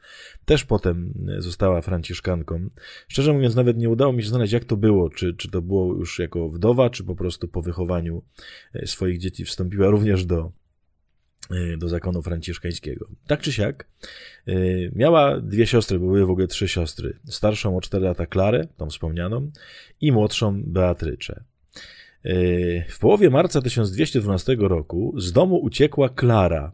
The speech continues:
która pod wpływem, e, świętego Franciszka postanowiła wstąpić, e, do zakonu.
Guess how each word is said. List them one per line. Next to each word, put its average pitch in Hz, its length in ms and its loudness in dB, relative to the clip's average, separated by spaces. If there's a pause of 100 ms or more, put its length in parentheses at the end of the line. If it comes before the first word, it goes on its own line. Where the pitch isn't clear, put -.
(160)
która - 240 0
pod - 220 -4
wpływem, 113 540 2 (460)
e, - 140 -4
świętego 107 420 2
Franciszka 101 460 0
postanowiła 107 560 0
wstąpić, 92 640 -4
e, 98 140 -4
do 92 400 -2
zakonu. 87 500 -4